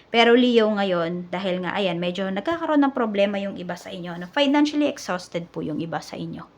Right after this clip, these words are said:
Meron akong nakikita dito, letter E, may letter E or letter F sa pangalan niya. Pwedeng sa surname o kaya sa first name. Mm-mm. So, pwedeng yan yung tao na nanloloko sa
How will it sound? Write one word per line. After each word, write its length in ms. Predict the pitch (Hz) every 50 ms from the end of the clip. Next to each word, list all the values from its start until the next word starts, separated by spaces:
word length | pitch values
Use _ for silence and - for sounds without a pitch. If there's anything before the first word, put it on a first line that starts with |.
| _ _ _ _ - - - - - - - - - - - - -
Meron 160 | 302 349 330
akong 120 | 320 302 294
nakikita 300 | 294 277 285 269 277 254
dito, 240 | 233 233 226 - 202
letter 400 | 190 196 214 220 - 262 254 247 - -
E, 280 | 214 208 202 208 202 - - -
may 120 | 208 214
letter 320 | 220 254 254 - - - -
E 240 | - 214 214 196 - -
or 80 | 202 196
letter 320 | 185 202 240 240 254 247 - -
F 200 | 190 190 - -
sa 160 | - 196 -
pangalan 560 | - 190 185 180 175 175 165 160 160 165 160
niya. 100 | 160 160 - - - - - _ - 185
Pwedeng 400 | 185 185 196 190 185 180 190 196
sa 480 | - 208 180 170 165 156 147 156 - - - - - - - _ -
surname 600 | - - 240 247 285 269 254 247 247 240 247 233
o 120 | - 196 -
kaya 160 | 185 180 175
sa 160 | 175 - 170
first 320 | - 190 170 165 - -
name. 280 | 160 156 160 156 160 160 - - - - - _ _ _ _ _ _ _ _ _ _ _ _ _ _ _ _ _ _ _ _ _ _ _ _ _ _ _ _ _ _ _ _ _ _ _ -
Mm-mm. 400 | 208 208 151 165 185 180 190 175 - - - - - - - - - _ _ _ _ _ _ _ _ _ _ _ _ _ _ _ _ _ _ _ - -
So, 140 | - 226 254
pwedeng 240 | 254 254 269 254
yan 160 | 247 247 233 233
yung 120 | 233 226 -
tao 180 | 202 175 127
na 140 | 190 196 190
nanloloko 560 | 196 202 190 185 190 185 180 170 156 - 170 170
sa 80 | -